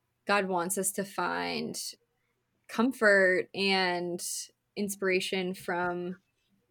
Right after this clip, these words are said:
our shared histories and, like,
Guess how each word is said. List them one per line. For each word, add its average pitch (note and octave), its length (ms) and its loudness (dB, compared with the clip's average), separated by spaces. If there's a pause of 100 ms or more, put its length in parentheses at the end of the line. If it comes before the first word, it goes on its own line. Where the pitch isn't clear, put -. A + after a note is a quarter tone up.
(280)
our F#3+ 540 4
shared A#3 280 2
histories F3 680 0
and, F3 140 -4
like, D#3+ 300 -6